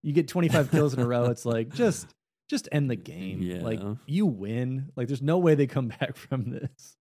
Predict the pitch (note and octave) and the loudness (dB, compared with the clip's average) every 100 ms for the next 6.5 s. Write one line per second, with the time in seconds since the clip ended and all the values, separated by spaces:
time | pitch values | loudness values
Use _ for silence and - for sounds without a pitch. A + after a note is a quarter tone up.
0 | _ _ - A2 F#3+ D#2+ A#2+ D3+ _ - | _ _ -14 -8 -8 -8 -12 -14 _ -8
1 | G#2+ G#2+ A2 C#3 D3+ C#3 F3 - A2 - | -4 -2 0 0 0 -2 -2 0 0 -2
2 | - - G2+ G2 - F#2+ F#2+ - F#2+ F2+ | -10 -6 -2 -4 -4 -8 -8 -8 -6 -6
3 | - G#2+ G2 F#2+ - C#3+ D#3 D#3+ - _ | -4 -4 -4 -8 -4 -2 0 -4 -6 _
4 | _ _ _ _ _ - F#2 F2+ F#2 A2+ | _ _ _ _ _ -14 -8 -8 -6 -4
5 | G#2 F#2 G#2+ A2+ G#2 G2+ G2+ G#2+ A2+ A#2 | -4 -6 -6 -4 -2 -4 -2 -2 -2 0
6 | A#2 A#2 A2+ A#2+ | 0 0 0 -2